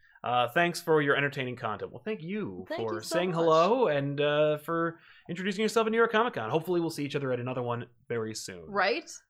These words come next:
Speaker 1: Uh, but thank you, man. Uh, and Red, where'd he go? Redhead Media. "Just wanted to say I'm excited for the new Absolute Marvel and D C channel. Here's your chance to plug. Anyways, hoping to
Speaker 2: <laughs>
Speaker 1: see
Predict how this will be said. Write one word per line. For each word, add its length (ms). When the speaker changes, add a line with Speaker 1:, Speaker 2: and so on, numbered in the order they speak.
Speaker 1:
Uh, 60
but 140
thank 180
you, 80
man. 220
Uh, 520
and 200
Red, 880
where'd 180
he 60
go? 480
Redhead 800
Media. 540
"Just 140
wanted 160
to 60
say 160
I'm 120
excited 400
for 80
the 80
new 180
Absolute 380
Marvel 260
and 80
D 80
C 160
channel. 320
Here's 320
your 140
chance 360
to 80
plug. 440
Anyways, 560
hoping 300
to 60
Speaker 2:
<laughs> 0
Speaker 1:
see 340